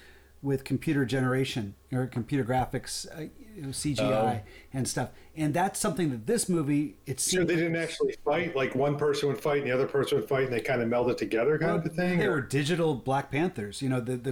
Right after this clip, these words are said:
Speaker 1: they would sometimes
Speaker 2: Well, but
Speaker 1: be
Speaker 2: they, they also had that one where they were in the, like, the
Speaker 1: Right.
Speaker 2: water
Speaker 1: Okay.
Speaker 2: fighting and
Speaker 3: Oh, right. Yeah, yeah, yeah.
Speaker 1: That's fair. But I
Speaker 3: On
Speaker 1: thought
Speaker 3: the cliff.
Speaker 1: it, it was more,
Speaker 2: Huh?
Speaker 1: my, my point was more about, about this movie and, and, and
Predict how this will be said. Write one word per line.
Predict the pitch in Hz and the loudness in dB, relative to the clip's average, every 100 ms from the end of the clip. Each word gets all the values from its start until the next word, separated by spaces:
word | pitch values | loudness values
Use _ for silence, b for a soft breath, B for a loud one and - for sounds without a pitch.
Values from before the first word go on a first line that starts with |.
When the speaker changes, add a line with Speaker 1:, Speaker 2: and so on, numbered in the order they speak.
| 127 | -4
Speaker 1:
they | 131 131 | -4 -2
would | 127 127 | -2 -2
sometimes | 143 143 - 120 90 | -2 0 2 0 0
Speaker 2:
Well, | 92 196 | 2 4
but | 196 | 4
Speaker 1:
be | 220 233 | 2 0
Speaker 2:
they, | 160 | 0
they | 170 | -2
also | 208 208 | 0 -2
had | 180 175 | 0 0
that | 151 127 | 0 2
one | 135 135 135 | 2 4 4
where | 127 | 4
they | 131 | 4
were | 127 120 | 4 4
in | 117 120 | 2 4
the, | 113 | 4
like, | 110 101 92 - | 2 0 -4 -2
the | 104 | 2
Speaker 1:
Right. | 101 180 | 2 2
Speaker 2:
water | 113 113 107 101 101 - _ - | 2 2 2 0 -2 -10 _ -4
Speaker 1:
Okay. | - 147 | 0 0
Speaker 2:
fighting | 123 110 104 104 104 | 2 2 2 0 0
and | 107 120 | 2 2
Speaker 3:
Oh, | 151 156 147 | 2 2 2
right. | 135 123 | 0 0
Yeah, | 123 120 | -2 -2
yeah, | 113 113 | -2 0
yeah. | 104 98 - | 0 0 -2
Speaker 1:
That's | 196 | -2
fair. | - 139 | 0 0
But | 156 | 2
I | 165 | 2
Speaker 3:
On | 175 160 | 2 2
Speaker 1:
thought | 147 | 0
Speaker 3:
the | |
cliff. | - 147 - - - | 0 0 -2 -6 0
Speaker 1:
it, | 196 | 2
it | 202 196 | 4 2
was | 151 | 4
more, | 175 220 | 4 4
Speaker 2:
Huh? | 135 - - - 214 | 2 0 -4 -10 -4
Speaker 1:
my, | 175 175 | 0 0
my | 170 160 | 0 -2
point | - 220 165 | 0 0 2
was | 139 | 0
more | 131 139 139 | 2 2 2
about, | 123 131 131 - - | 2 0 -2 -6 -6
about | 131 123 - | -2 -2 0
this | 202 - | 0 2
movie | 160 147 135 139 135 | 2 4 4 2 0
and, | 131 123 127 - | 0 0 0 -4
and, | 123 123 82 - | -4 -4 -6 -10
and | 127 127 123 | -4 -2 -2